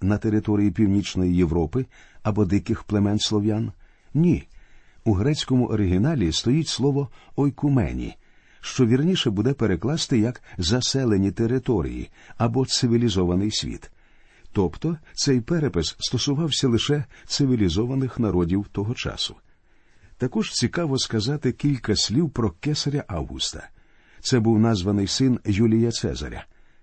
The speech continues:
Насправді, його справжнє ім'я було Октавій,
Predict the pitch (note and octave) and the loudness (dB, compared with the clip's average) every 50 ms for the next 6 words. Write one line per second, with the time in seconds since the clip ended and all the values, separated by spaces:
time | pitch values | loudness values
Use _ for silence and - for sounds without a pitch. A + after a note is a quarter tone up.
0 | _ _ - G#2 A2+ A2 - - - F#2 E2 E2 E2 E2+ A2+ C3+ - - - - | _ _ 2 2 2 2 0 -2 -2 -2 -2 -2 -2 -2 -2 -2 -4 -6 -14 -20
1 | - - - - F#2+ A2+ G#2+ G2 G2 - - - - G2+ C3+ F3+ E3+ C#3+ D3+ D3+ | -20 -12 -4 2 4 4 4 4 2 0 -2 -2 -2 -2 -2 -2 0 2 2 4
2 | C#3 C3+ B2+ G#2+ E2+ D2 - - - - - - G2+ A2 B2 A2 F#2+ - - A#2+ | 4 4 4 4 4 0 -4 -6 -12 -20 -10 -2 2 2 4 2 2 0 -4 -8
3 | A2 - - - D#3 C#3+ A#2 D#2 C2+ B1+ - - | -8 -10 -8 -6 -4 -4 -2 -4 -4 -6 -6 -8